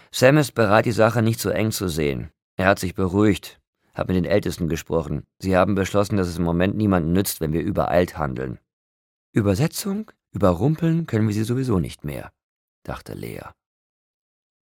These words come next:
Es war verrückt, wie klar unser gemeinsames Denken abgegrenzt war. Das Rudel war für uns bereits Sams Rudel, war schon sie, etwas Außenstehendes. Vor allem war es verrückt, dass Lea so dachte, dass sie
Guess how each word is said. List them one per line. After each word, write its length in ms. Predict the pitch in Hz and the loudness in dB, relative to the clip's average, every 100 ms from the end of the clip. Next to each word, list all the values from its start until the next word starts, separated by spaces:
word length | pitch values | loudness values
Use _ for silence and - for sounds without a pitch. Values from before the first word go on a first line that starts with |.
| - | -16
Es 180 | 92 | -6
war 100 | 101 | -4
verrückt, 560 | 98 98 90 92 - - | -2 -2 0 -2 -4 -16
wie 80 | - | -14
klar 360 | - 90 87 73 | -8 0 2 2
unser 220 | 71 71 | -2 -6
gemeinsames 560 | 69 73 76 73 71 - | -4 -2 -2 -4 -6 -4
Denken 340 | 85 78 78 | -4 -4 -6
abgegrenzt 640 | - - - - 64 - | -8 -10 -14 -12 -12 -10
war. 240 | - 62 - _ _ _ _ _ | -8 -8 -10 _ _ _ _ _
Das 200 | - 73 | -10 -8
Rudel 300 | 87 104 101 | -2 0 2
war 120 | 87 90 | 2 0
für 140 | - | -2
uns 180 | 85 - | -4 -4
bereits 420 | 90 82 78 - | -4 -2 -4 -4
Sams 320 | 95 95 - | -2 -2 -2
Rudel, 380 | 76 76 73 69 _ _ _ _ | -4 -4 -4 -6 _ _ _ _
war 180 | - 78 | -4 -2
schon 380 | - 85 80 71 - | -2 -2 -2 -4 -8
sie, 480 | 78 85 95 73 - _ _ _ _ - | -6 0 0 0 -4 _ _ _ _ -16
etwas 320 | - 82 - | -8 -8 0
Außenstehendes. 840 | 95 - 80 - 73 67 69 - _ _ _ _ _ _ _ _ | -2 0 -6 -6 -6 -6 -6 -10 _ _ _ _ _ _ _ _
Vor 220 | - - | -6 -2
allem 260 | 175 139 | -2 0
war 140 | 98 - | -2 -4
es 120 | - | -6
verrückt, 280 | - 117 - | -8 -8 -6
dass 120 | 104 | -6
Lea 280 | 110 127 73 | -4 -2 -4
so 140 | 71 | -8
dachte, 460 | - - - 71 - | -12 -14 -14 -14 -12
dass 220 | 92 82 | -12 -12
sie 320 | 95 107 170 | -4 -2 -2